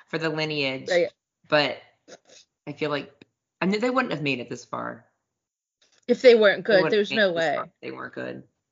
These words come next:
Speaker 1: Yeah. So, congrats, boys.
Speaker 2: And I
Speaker 1: <laughs>
Speaker 2: mean, like, I saw the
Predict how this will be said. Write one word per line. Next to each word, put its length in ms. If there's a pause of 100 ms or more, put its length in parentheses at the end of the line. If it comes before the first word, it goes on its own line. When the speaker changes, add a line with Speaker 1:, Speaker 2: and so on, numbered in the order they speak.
(300)
Speaker 1:
Yeah. 220 (1700)
So, 400 (640)
congrats, 360
boys. 460 (2500)
Speaker 2:
And 240
I 100
Speaker 1:
<laughs> 20
Speaker 2:
mean, 260 (340)
like, 200
I 160
saw 560 (240)
the 180